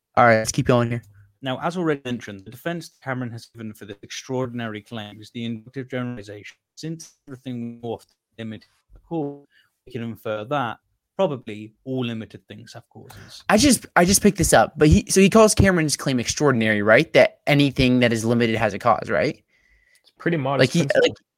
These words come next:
Speaker 1: mm-hmm. He says that, he says that's extraordinary, but then I think that if you're gonna follow um, this infinite regress true, then everything exists, has a cause,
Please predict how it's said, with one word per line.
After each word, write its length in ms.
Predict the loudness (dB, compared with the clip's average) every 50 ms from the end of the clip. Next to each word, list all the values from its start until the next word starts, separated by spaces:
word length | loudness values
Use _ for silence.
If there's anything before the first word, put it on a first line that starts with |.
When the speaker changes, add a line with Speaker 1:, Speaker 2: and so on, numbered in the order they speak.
| _ _ -20 _ _ _ _ _ _ -20 _ _ -4
Speaker 1:
mm-hmm. 340 | -2 -2 0 -2 -2 -6 -4 0
He 100 | 2 4
says 220 | 4 6 4 4
that, 180 | 4 2 -2 -6 _ _ -2
he 60 | 0
says 220 | 2 4 4 4
that's 220 | 6 4 4 4 2
extraordinary, 840 | -4 -2 -4 -2 0 0 0 0 0 0 -2 -2 -2 -4 -10 -16 _ _ _ _ _ _ _
but 120 | -4 0 2
then 180 | 4 2 4 2
I 120 | 0 0 -2
think 340 | 0 0 2 2 2 2
that 180 | 2 2 2 2 2
if 120 | -2 -2
you're 120 | -2 -2 -2
gonna 180 | 0 0 0
follow 680 | 0 2 4 4 6 6 6 6 6 6 6 4 2 _ _ _ _ _ -6
um, 480 | -4 -2 -2 -2 -4 -4 -6 -8 -12 -16 _ _ -6
this 260 | -4 -4 -4 -4 -6
infinite 480 | -4 -4 -4 -4 -2 -4 -2 -2 -2 -2
regress 480 | -2 -2 -2 2 2 0 0 0 -4 -12
true, 260 | -8 -2 0 2 4
then 140 | 4 4 4
everything 460 | 4 2 2 2 2 2 2 0 0
exists, 420 | -2 -2 -2 0 2 2 2 2
has 240 | 0 0 0 0 -2
a 40 | -4
cause, 480 | 0 4 6 6 6 6 4 2 -2